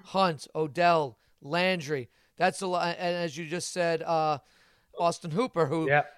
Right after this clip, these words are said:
Speaker 1: has joined the team. Games seven through twelve, Sal. Uh, at Bengals, home versus Raiders, home versus Texans, home versus Eagles, at Jaguars. They could win five games alone right in the middle of the season. Uh, I think they're talented enough to beat the Ravens once.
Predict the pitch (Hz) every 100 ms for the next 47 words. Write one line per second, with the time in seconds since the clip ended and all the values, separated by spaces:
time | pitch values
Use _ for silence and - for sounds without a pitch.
0 | - 175 127 - 180 165 160 - 170 165
1 | - _ - 196 220 196 - 208 202 208
2 | 202 220 - 214 202 180 - 160 147 127
3 | - _ _ _ - 165 175 - 190 202
4 | - 190 190 170 151 - 175 175 180 170
5 | 180 180 170 156 - 170 165 170 - 185
6 | 180 - 190 151 - _ _ _ 170 175
7 | 175 165 196 185 180 190 - - 180 175
8 | - 180 175 175 185 180 175 - _ _
9 | - - 208 196 175 - 185 175 156 175
10 | 147 165 165 160 151 156 160 156 156 151
11 | - 175 170 147 165 143 _ _ _ -
12 | 160 156 160 160 196 175 175 - 175 185
13 | 180 185 180 180 180 127 180 226 190 160
14 | 156 139 147 139 139 160 156